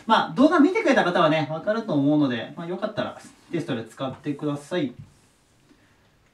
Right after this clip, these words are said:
こう、こうか。よいしょ。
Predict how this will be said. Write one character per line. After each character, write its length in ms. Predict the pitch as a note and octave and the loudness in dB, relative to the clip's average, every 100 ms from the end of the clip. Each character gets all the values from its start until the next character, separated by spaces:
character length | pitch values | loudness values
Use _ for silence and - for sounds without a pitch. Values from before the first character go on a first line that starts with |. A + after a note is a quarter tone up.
| _ _ _ | _ _ _
こ 640 | - F#3 F#3 F#3+ F#3+ G#3 | -10 -4 0 2 0 -2
う、 240 | - - - | -10 -18 -4
こ 160 | F#3+ | -2
う 40 | C#3+ | -2
か。 220 | - - - _ _ _ - - - _ _ _ _ - - _ _ _ _ _ - _ _ _ _ _ _ _ _ _ _ _ _ _ _ - - _ _ _ _ - | -8 -18 -20 _ _ _ -20 -20 -20 _ _ _ _ -20 -20 _ _ _ _ _ -20 _ _ _ _ _ _ _ _ _ _ _ _ _ _ -20 -20 _ _ _ _ -12
よ 80 | F#3+ | -10
い 40 | |
し 340 | - - - - | -10 -12 -12 -10
ょ。 140 | - | -12